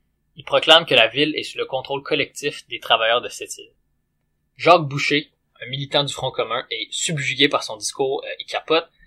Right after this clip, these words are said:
Il est avec son camarade Donat Gingras, et son camarade Donat lui dit, « Jacques, c'est incroyable, c'est la révolution. » Mais Jacques lui répond de façon lucide, « Oui, mais on n'a pas de plan pour la révolution.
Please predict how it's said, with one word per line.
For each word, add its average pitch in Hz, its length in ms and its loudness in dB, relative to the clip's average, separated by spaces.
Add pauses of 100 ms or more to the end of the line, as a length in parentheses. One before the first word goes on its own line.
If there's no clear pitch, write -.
(340)
Il 123 60 -8
est - 80 -2
avec 139 180 2
son - 140 -6
camarade 131 500 2
Donat 156 300 4
Gingras, 113 560 2 (340)
et - 60 -14
son 127 140 -12
camarade 127 360 2
Donat 127 280 0
lui 131 180 -4
dit, « 135 340 -2 (240)
Jacques, - 480 0 (180)
c'est - 220 0
incroyable, 160 580 2
c'est - 180 2
la 139 100 4
révolution. » 165 640 2 (920)
Mais 123 220 -2
Jacques 156 300 4
lui 127 120 -4
répond 127 320 2
de 123 100 10
façon 127 320 0
lucide, « 113 440 -6 (380)
Oui, 139 360 -4 (380)
mais 110 100 -4
on 123 80 2
n'a 127 80 -4
pas 175 140 2
de - 60 2
plan 160 260 2
pour 123 100 -2
la 101 100 0
révolution. 107 540 -12